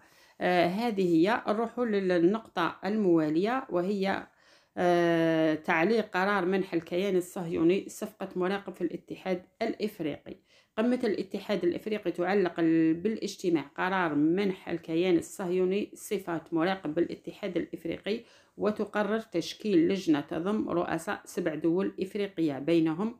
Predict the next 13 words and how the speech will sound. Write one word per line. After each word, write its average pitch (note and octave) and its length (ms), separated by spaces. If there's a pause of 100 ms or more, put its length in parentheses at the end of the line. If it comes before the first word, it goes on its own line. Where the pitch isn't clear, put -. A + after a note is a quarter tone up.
(580)
رئيس G3 400
الجمهورية F3 520
سيد E3 320
عبد D#3+ 140
المجيد D#3 440
تبون، E3 480 (280)
تتكفل F#3 720
بإعداد D#3 720
توصية D#3+ 600
تق-، - 440
ت-، B2+ 460
تقدم F3+ 800
لقمة F3 520